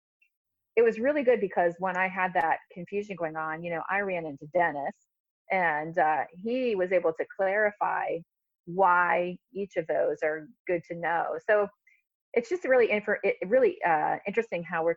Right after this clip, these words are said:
com-, we all come from different backgrounds and where we learned and what we learned,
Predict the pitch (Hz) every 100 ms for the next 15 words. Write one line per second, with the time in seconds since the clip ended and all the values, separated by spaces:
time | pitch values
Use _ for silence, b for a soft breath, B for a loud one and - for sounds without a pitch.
0 | - 196 202 208 220 240 220 180 185 180
1 | 151 143 131 - 196 196 220 240 240 _
2 | - 185 175 175 175 170 170 165 165 160
3 | 160 160 160 165 - 165 160 - - -